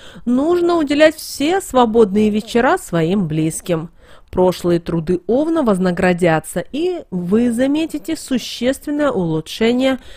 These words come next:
финансового положения. Можно будет отправляться за покупками в дорогие магазины, и представители данного знака зодиака изменятся внешне и будут излучать положительную энергетику. В карьере также произойдут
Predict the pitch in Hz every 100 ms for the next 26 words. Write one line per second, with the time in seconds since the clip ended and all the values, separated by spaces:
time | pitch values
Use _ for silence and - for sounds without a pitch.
0 | - - 269 208 165 170 - 196 185 170
1 | 170 156 151 147 165 170 175 165 170 -
2 | - - - 403 330 220 190 180 175 185
3 | 180 185 180 175 196 - 233 - 381 -
4 | 269 226 170 175 160 151 170 220 196 160
5 | 156 143 185 185 180 - 180 165 - -
6 | 190 190 190 190 190 196 180 156 151 147
7 | 170 156 156 151 165 175 240 349 370 359
8 | - - 220 285 247 277 370 427 - 370
9 | 208 196 185 175 - 180 - 220 294 311
10 | 190 196 226 - 196 165 190 - 302 -
11 | 165 160 151 180 - 185 165 160 170 165
12 | 170 165 170 175 170 - - - - -
13 | 277 180 175 240 330 - 160 156 180 202
14 | 247 254 254 269 240 285 -